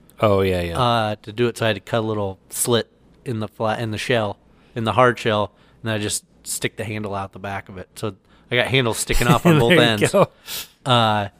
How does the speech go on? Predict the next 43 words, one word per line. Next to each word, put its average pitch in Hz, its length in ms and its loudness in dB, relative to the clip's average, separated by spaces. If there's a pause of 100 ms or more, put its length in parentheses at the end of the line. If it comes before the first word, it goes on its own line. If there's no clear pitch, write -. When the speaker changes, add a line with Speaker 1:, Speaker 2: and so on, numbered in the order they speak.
(160)
Speaker 1:
Yeah, 262 160 -2
that 127 160 2
works. 139 220 -2
Speaker 2:
but 170 100 8
it 220 80 10
works. 135 240 4
It 156 80 4
holds 156 220 6
them 127 140 0
real 123 100 2
s-, - 140 -6
Speaker 1:
Did 139 140 -16
Speaker 2:
very 143 180 6
Speaker 1:
it 120 60 2
hold 139 160 6
the 131 60 2
Speaker 2:
securely. 135 160 4
Speaker 1:
forty? 131 280 4 (960)
Speaker 2:
Yeah. 127 140 2 (380)
Speaker 1:
Oh, 147 140 0
nice. 120 340 -2
Speaker 2:
Yeah, 123 100 4
yeah. 127 180 4 (180)
Speaker 1:
That's 120 160 -4
a 107 40 -4
Speaker 2:
The 87 60 -4
Speaker 1:
bonus. 87 180 2
Speaker 2:
forty 131 220 6
just 120 240 0
slips 131 280 -4
right 127 180 2
in 123 120 -6
there. 107 200 -8 (140)
Speaker 1:
<laughs> - 180 -10
Speaker 2:
Yeah, 196 140 2 (120)
yeah. 123 460 0 (440)
Speaker 1:
That's 104 180 -4
cool. 85 300 -6 (720)
Yeah. 90 320 -2
That, 135 280 4
so, 120 460 8
so - 160 -2
you, 113 440 0